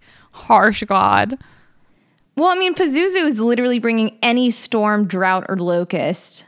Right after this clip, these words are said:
Speaker 1: That's pretty
Speaker 2: or
Speaker 1: broad.
Speaker 2: bad wind. Yeah. I don't quite know, like, if it's, like, robbing Peter to pay Paul kind of situation where they're like, "Oh, great. Like, we delivered that
Speaker 1: Now
Speaker 2: baby
Speaker 1: Pazuzu's
Speaker 2: successfully."
Speaker 1: here.
Speaker 2: <laughs> No, Pazuzu's here.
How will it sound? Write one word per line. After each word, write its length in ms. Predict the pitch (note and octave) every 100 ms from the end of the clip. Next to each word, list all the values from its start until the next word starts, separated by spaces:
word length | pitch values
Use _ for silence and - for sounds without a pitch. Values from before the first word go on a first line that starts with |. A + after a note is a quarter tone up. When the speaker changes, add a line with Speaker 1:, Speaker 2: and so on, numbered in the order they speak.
| _
Speaker 1:
That's 140 | G4+ -
pretty 220 | F4 C4
Speaker 2:
or 60 | G3
Speaker 1:
broad. 120 | F3+
Speaker 2:
bad 300 | F3 F3+ F3
wind. 440 | F3+ F3 E3+ F3+ - _ - _ -
Yeah. 400 | G3 F3+ F3+ G3 - - -
I 100 | C4+
don't 240 | F4+ A4+
quite 260 | - D#4+ G3
know, 280 | A#3+ B3 A#3
like, 180 | G#3+
if 80 | G#3+
it's, 160 | G3+ G#3
like, 180 | G3 F#3+
robbing 360 | F3+ G3 G3
Peter 260 | - G3+ F#3+
to 100 | F#3
pay 240 | G#3+ F#3
Paul 360 | F3+ F3+ F3+ G3
kind 200 | A3 A3+
of 80 | A#3
situation 720 | A3+ A3 A3+ G#3+ A#3+ A#3 A3
where 100 | G#3
they're 80 | G3+
like, 260 | G3 G3 -
"Oh, 240 | C4+ C#4 B3
great. 500 | A#3+ B3+ A#3+ - -
Like, 260 | G3+ - _ _ -
we 120 | A3+
delivered 400 | A#3 A#3+ B3+ B3
that 80 | B3
Speaker 1:
Now 60 | B3+
Speaker 2:
baby 160 | - C4
Speaker 1:
Pazuzu's 260 | C4+ C#4+
Speaker 2:
successfully." 360 | C4+ A#3+ A3 G#3+
Speaker 1:
here. 360 | F3+ G3 F#4+ -
Speaker 2:
<laughs> 240 | G4 A#4 -
No, 100 | C5+
Pazuzu's 960 | - - B4+ - E4 E4+ G4 G4 F4 G4
here. 480 | E4+ C4+ E3 -